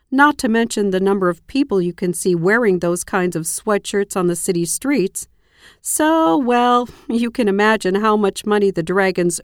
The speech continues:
earn from the sales of clothing with their name on it. And on top of that,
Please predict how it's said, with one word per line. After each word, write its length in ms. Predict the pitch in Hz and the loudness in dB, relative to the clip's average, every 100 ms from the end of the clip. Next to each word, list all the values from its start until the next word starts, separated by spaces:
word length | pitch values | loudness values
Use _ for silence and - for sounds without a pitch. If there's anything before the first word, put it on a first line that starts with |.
| - | -2
earn 360 | 226 185 185 - - _ | 2 2 2 -2 -12 _
from 160 | 208 | -2
the 100 | 196 | 0
sales 460 | 190 - 302 320 277 | 0 0 0 0 0
of 140 | 196 | -4
clothing 500 | - 202 185 180 196 | -6 -4 -2 0 0
with 160 | 196 220 | 2 2
their 160 | 226 226 | 2 2
name 320 | 226 311 226 | 4 4 4
on 180 | 170 160 | 4 0
it. 200 | 165 - _ _ _ _ _ | -2 -8 _ _ _ _ _
And 120 | 269 | 0
on 120 | 269 - | 2 0
top 340 | 285 302 - | 0 0 0
of 160 | 185 165 | -2 0
that, 380 | 214 220 185 | 2 2 0